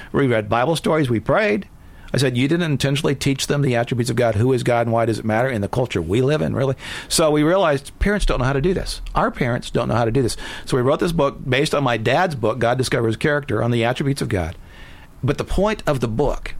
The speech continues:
is to help you as a parent or a teacher move your child's question from, "How does that make you feel?" to, "How does that make God feel?" It gets the focus off the child and onto who is God in very application-oriented mode. And frankly,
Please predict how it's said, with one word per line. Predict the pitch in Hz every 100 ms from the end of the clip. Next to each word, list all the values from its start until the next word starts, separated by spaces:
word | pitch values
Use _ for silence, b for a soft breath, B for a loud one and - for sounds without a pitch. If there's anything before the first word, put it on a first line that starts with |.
| - -
is | 131 117
to | 135
help | 120
you | 123 151
as | 170
a |
parent | 175 156 143 143
or | 143 156
a |
teacher | 147 - 120 - 120 117 B B B
move | - 113 127 170
your | 190 170
child's | 165 139 139
question | - 131 117 - 120
from, | - 110 104 - B B
"How | 135 156
does | 151
that | 143 127
make | 120 -
you | 156
feel?" | 143 127 117 117
to, | 135 117 B B
"How | - 120
does | 113
that | -
make | 104 107
God | 101 55
feel?" | - 53 - - - B B B
It | 135 123
gets | 120 156
the | - 175
focus | 147 139 139 -
off | 120 107 -
the | -
child | - 147 139 135 - B B
and | 117
onto | 113 110
who | 98 139
is | 156 139
God | 110 95 98 98 - B B
in | 107
very | 104 127 139
application-oriented | 135 127 - - 123 113 113 113 113 110 110
mode. | 113 107
And | 98
frankly, | - 151 143 117